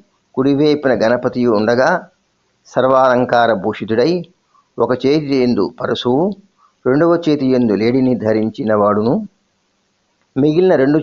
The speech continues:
చేతులతో గౌరిని, గణేశుని ఒదిగి పట్టుకున్నవాడును, మూడు నేత్రములు కలవాడును,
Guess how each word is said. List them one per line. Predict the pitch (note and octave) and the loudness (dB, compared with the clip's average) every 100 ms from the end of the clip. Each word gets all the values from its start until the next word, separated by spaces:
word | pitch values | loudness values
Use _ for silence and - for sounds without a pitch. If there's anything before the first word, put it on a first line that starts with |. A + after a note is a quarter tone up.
| D3+ | 0
చేతులతో | D3+ C#3 C3+ C#3 A2+ G2+ - _ _ - G#2+ | 0 0 0 2 2 0 -4 _ _ -10 0
గౌరిని, | B2 C#3+ D#3 E3+ G3+ C#3+ A2+ | 2 2 2 2 0 0 0
గణేశుని | B2+ C#3+ C3 C#3+ C#3+ C#3+ | 2 0 0 0 0 0
ఒదిగి | - A#2 C3+ | 0 0 0
పట్టుకున్నవాడును, | B2+ A#2 A2+ A2+ A2+ A2+ A2 G#2+ A2+ G#3+ G#3+ _ _ _ _ _ _ _ _ B2+ | -2 -4 -2 -2 0 2 2 0 0 -2 -6 _ _ _ _ _ _ _ _ -2
మూడు | D3 D3 | 2 2
నేత్రములు | C3 B2+ C3+ C3+ | 2 0 0 0
కలవాడును, | A#2+ G2+ A2+ A#2 A2+ A#2+ E3 G#3+ | 2 2 2 2 2 0 -2 -6